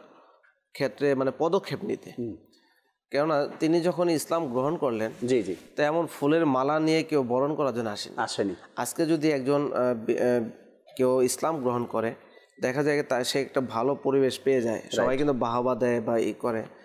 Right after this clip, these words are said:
Speaker 1: কিন্তু, আহ, বংশ যারা আছে, এগুলি থেকে, আহ, কিছু না কিছু আসে, মানে, বিরোধিতামূলক আচরণ। কিন্তু সাহাবাই কিরামদের সময়টা ছিল খুব করুণ।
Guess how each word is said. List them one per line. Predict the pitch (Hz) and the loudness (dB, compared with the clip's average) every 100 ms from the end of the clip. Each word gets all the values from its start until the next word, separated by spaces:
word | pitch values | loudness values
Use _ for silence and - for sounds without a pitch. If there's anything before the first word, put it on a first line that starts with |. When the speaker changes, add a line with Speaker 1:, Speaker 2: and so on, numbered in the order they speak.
| - - _ _ | -20 -20 _ _
Speaker 1:
কিন্তু, | 190 202 135 143 - _ _ _ _ - | -2 0 -2 -4 -10 _ _ _ _ -4
আহ, | 113 117 117 117 - - _ _ _ 135 123 | -2 0 0 -2 -6 -16 _ _ _ -6 0
বংশ | 143 147 - 156 147 127 | 0 0 0 0 0 0
যারা | 131 127 127 | 0 2 0
আছে, | 120 131 127 | 0 -2 0
এগুলি | 147 165 180 165 | 0 2 2 2
থেকে, | 165 156 147 - | 2 0 -2 -2
আহ, | 131 131 - | 0 0 0
কিছু | 160 156 | -2 0
না | |
কিছু | 143 135 143 127 - - - _ | 0 2 2 0 -10 -20 -20 _
আসে, | 131 135 113 107 - - | -4 -2 -4 -4 -10 -6
মানে, | 123 120 | -4 0
বিরোধিতামূলক | 131 139 123 117 120 123 120 | 2 2 2 0 -2 0 -2
আচরণ। | - 117 - - _ _ - - _ | -4 -6 -10 -14 _ _ -20 -20 _
কিন্তু | - 208 | 0 0
সাহাবাই | - 135 135 175 220 | 0 -2 0 0 2
কিরামদের | 220 208 202 180 160 - - _ _ _ _ _ - | 2 2 2 0 0 -8 -20 _ _ _ _ _ -8
সময়টা | - 180 180 165 | -2 0 2 0
ছিল | 151 156 | 0 -2
খুব | 151 151 - - - | 0 -4 -6 -18 -4
করুণ। | 127 117 104 - | -2 -2 -6 -14